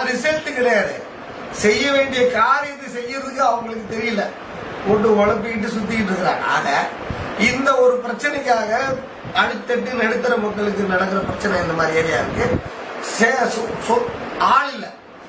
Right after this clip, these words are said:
ஒரு நல்ல உயர் மட்டத்துல இருக்கிறவங்களுக்கு ஒரு ப-, நல்ல வழக்கறிஞர், சர்வேயர் எல்லாரும் அட்வைஸ் எடுத்து எடுத்துக்கிறாங்க. சாதாரண மக்களுக்கு எடுத்துக்கிறது அளவுக்கு அஃபோர்டபுள் இல்லை.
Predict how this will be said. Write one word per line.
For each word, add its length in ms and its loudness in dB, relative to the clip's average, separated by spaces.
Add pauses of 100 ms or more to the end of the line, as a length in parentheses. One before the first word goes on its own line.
(160)
ஒரு 180 0
நல்ல 340 4
உயர் 360 -2
மட்டத்துல 480 0
இருக்கிறவங்களுக்கு 600 2
ஒரு 200 0
ப-, 420 2
நல்ல 460 2 (540)
வழக்கறிஞர், 540 0
சர்வேயர் 560 2
எல்லாரும் 440 2
அட்வைஸ் 360 -4
எடுத்து 340 -2
எடுத்துக்கிறாங்க. 420 0 (640)
சாதாரண 640 4
மக்களுக்கு 480 0
எடுத்துக்கிறது 500 0
அளவுக்கு 260 2
அஃபோர்டபுள் 500 0
இல்லை. 140 -4